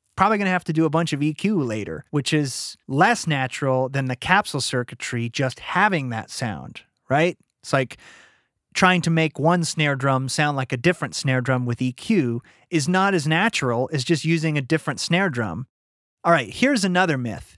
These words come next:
that some microphones have a better reach than others. Now, I'm gonna call this mostly false, but it's kind of a problem of terminology. Microphones have different designs and different polar patterns, which contribute to how they pick up sounds, of course.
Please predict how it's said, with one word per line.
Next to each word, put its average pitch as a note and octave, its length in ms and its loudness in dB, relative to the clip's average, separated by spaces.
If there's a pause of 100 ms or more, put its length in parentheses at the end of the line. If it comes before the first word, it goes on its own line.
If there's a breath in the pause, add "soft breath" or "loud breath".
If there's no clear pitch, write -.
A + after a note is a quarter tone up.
that E3 180 2
some B3+ 280 0
microphones F#3 640 0
have D#3 260 0
a D3 100 0
better C#3+ 520 0
reach D3 760 -2
than C3 240 -2
others. A2+ 540 -6
Now, E3 340 0
I'm A#3+ 100 -2
gonna D4+ 120 0
call A#3+ 300 2
this G3 280 -2
mostly D3 720 -2
false, G#3+ 520 0
but D3+ 280 2
it's D#3+ 200 -4
kind A#3 280 0
of F#3+ 80 0
a D#3 60 0
problem C#3+ 420 2
of B2+ 140 -8
terminology. B2 920 -2
Microphones A#3 480 2
have D#3 160 -2
different D#3 260 0
designs F#3 640 0
and B2+ 80 -4
different - 240 -10
polar F#3+ 280 2
patterns, D3+ 600 0
which D3 140 -4
contribute F3+ 480 0
to D3 100 -4
how B2+ 320 2
they C3+ 120 0
pick - 260 -6
up G2+ 120 -10
sounds, - 640 -2
of - 100 -20
course. - 400 -12